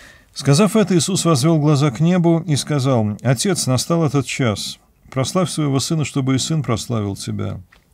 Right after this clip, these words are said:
Ты дал Ему власть над всем живым, чтобы Он наделил вечной жизнью всех, кого Ты Ему вручил. А вечная жизнь в том, чтобы знать Тебя, как единственного истинного Бога, и знать Иисуса Христа,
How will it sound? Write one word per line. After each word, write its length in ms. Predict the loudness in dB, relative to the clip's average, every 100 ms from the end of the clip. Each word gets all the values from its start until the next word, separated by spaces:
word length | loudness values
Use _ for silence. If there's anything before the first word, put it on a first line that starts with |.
| -20 -20 _
Ты 80 | -2
дал 220 | 2 4
Ему 180 | 4 2
власть 240 | 0 0
над 180 | 0 -2
всем 220 | 0 -2
живым, 340 | 0 0 0 -2
чтобы 300 | -4 -2 2
Он 120 | 2
наделил 360 | 2 0 2
вечной 320 | 2 0 -2 -4
жизнью 320 | -2 -2 -2
всех, 300 | -2 -4 -4
кого 240 | -2 -2
Ты 100 | -2
Ему 220 | 0 0
вручил. 580 | 0 -2 -4 -4 -4 -4 _ _ _ -20 -20 -20 -6
А 100 | 2
вечная 320 | 2 2 2
жизнь 320 | 2 0 -2 -2
в 60 |
том, 160 | -2 -2
чтобы 300 | -2 0 0
знать 360 | 2 2 2
Тебя, 400 | 0 -2 2 2
как 220 | 2 0 0
единственного 640 | 0 0 0 -2 0 2
истинного 480 | 0 -2 0 2 2
Бога, 340 | 2 2 0
и 40 |
знать 300 | -2 0 0
Иисуса 400 | -2 -2 -4 -6
Христа, 560 | -4 -2 -4 0 0 0